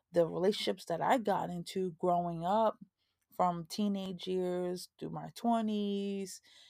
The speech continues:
thirties. I'm almost forty, yikes. Um, but it played a huge role because even though I,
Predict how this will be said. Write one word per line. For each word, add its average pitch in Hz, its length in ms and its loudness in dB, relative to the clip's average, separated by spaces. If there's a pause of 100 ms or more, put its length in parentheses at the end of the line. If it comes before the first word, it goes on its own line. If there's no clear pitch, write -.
(600)
thirties. 208 1300 2 (540)
I'm 160 340 -10
almost 214 640 4
forty, 196 920 2
yikes. 190 680 0 (120)
Um, 180 580 0 (500)
but 190 340 6 (140)
it 185 180 2 (100)
played 202 260 2
a 190 60 -2
huge 185 360 -8
role 220 380 0
because 185 880 -2 (140)
even 190 300 -4
though 180 200 2
I, 170 140 0